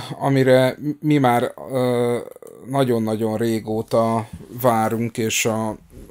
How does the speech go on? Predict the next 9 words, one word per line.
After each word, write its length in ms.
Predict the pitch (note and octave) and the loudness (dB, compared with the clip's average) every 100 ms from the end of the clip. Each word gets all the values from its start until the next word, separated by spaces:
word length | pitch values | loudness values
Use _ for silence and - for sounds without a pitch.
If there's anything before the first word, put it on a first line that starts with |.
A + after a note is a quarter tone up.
| F2 | -14
ö, 420 | A2+ A#2 A2 A2+ A2 G#2+ _ _ - _ _ _ _ _ - - - _ _ _ - | -8 -6 -4 -4 -6 -8 _ _ -20 _ _ _ _ _ -20 -20 -20 _ _ _ -2
hogy 140 | B2+ | 0
is 160 | B2+ - | 0 0
mondjam, 560 | B2 A#2+ A#2+ A#2 A#2+ A#2 - - - - - - - - _ _ _ F2+ _ - - _ | 0 2 4 4 2 -2 -6 -10 -12 -12 -14 -16 -20 -20 _ _ _ _ _ -20 -20 _
ö, 220 | A#2 A2 A2 | -8 -8 -8
az 180 | - A#2 - | -8 -10 -2
elektromos 480 | F#3 A#3 - A#2 G#2+ | 2 2 2 -4 -4
cigaretta, 1040 | - D3+ C3+ A#2 - - A2 G2+ G2+ G2+ _ _ _ _ _ _ _ | -4 0 2 0 -2 -4 -2 -2 -4 -6 _ _ _ _ _ _ _
ö, 540 | A#2 A2 G#2+ G#2 G#2 | -4 -2 -2 -2 -2